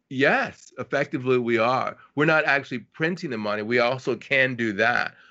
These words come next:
but we're creating digital money." And then he went through the whole process. I thought that was really interesting.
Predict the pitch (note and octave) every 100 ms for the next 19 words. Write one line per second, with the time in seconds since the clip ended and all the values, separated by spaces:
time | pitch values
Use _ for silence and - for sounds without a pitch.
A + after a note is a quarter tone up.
0 | _ A2+ A#2+ A#2 A#2+ C3 C3 B2+ B2 C3+
1 | B2+ A#2+ C3+ C3+ B2 A2 C3 C#3 B2 G#2
2 | F#2 E2+ E2 F2 A2+ B2+ B2 A#2 A#2 A#2
3 | G#2 G#2+ G2 - G2+ G#2 - - - -
4 | _ _ - A#2 B2 G#2+ A2+ G#2 F#2+ G2+
5 | A2 G#2 F#2+ F#2+ G2+ G2 - -